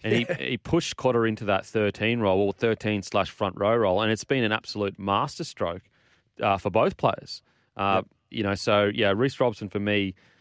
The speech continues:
Speaker 1: his improvement. Last year watching him play, I was like, "I don't know. I don't know if he's gonna kick on." He had a lot of raps coming through. Obviously at the Dragons, they let him go.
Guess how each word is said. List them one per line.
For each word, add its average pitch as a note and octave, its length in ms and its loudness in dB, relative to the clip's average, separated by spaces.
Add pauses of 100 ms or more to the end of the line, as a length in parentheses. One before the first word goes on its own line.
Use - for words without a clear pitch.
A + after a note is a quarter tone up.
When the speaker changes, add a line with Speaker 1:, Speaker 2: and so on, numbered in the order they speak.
(140)
Speaker 1:
his A#2+ 220 -2
improvement. B2 600 -2
Last F#3 340 2
year E3+ 100 0
watching D#3 260 -2
him A2+ 120 0
play, C#3+ 260 -2
I C3 60 2
was B2+ 100 -4
like, B2 160 -10
"I E3 80 -8
don't G3+ 140 -6
know. A#2+ 400 0 (640)
I C#3+ 80 -4
don't F#3+ 160 -2
know D#3 140 2
if B2 80 0
he's A#2+ 120 -6
gonna G#2+ 160 -2
kick - 260 -6
on." C3 140 2
He F#3 80 0
had F#3 80 0
a E3 60 -2
lot C3 120 4
of F#2+ 80 4
raps G#2 280 0
coming G#2 260 -4
through. C3 460 2
Obviously G#2+ 240 -2
at G#2 80 -4
the G2 60 -6
Dragons, A#2+ 520 2
they G#2+ 80 2
let G2 160 2
him F2+ 100 -2
go. A#2 460 2